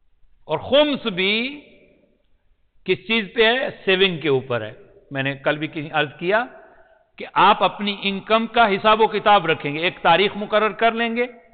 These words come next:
سال کے اندر، مثلاً رمضان کی کوئی تاریخ، عید کا دن مقرر کر لیں، اٹھارہ ذی الحج مقرر کر لیں، پندرہ شعبان مقرر کر لیں کہ پندرہ شعبان کو میں خمس نکالوں گا۔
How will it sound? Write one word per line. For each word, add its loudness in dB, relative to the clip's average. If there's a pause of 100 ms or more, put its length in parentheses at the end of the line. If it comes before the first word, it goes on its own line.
سال 2
کے -2
اندر، -2 (280)
مثلاً -2
رمضان 2
کی -4
کوئی 0
تاریخ، 4 (300)
عید 2
کا 0
دن 0
مقرر 0
کر -4
لیں، -4
اٹھارہ 2
ذی -2
الحج 2
مقرر -2
کر -4
لیں، -6 (220)
پندرہ 0
شعبان 4
مقرر 0
کر -2
لیں -8 (280)
کہ -6
پندرہ 2
شعبان 4
کو -6
میں 0
خمس -2
نکالوں -4
گا۔ -18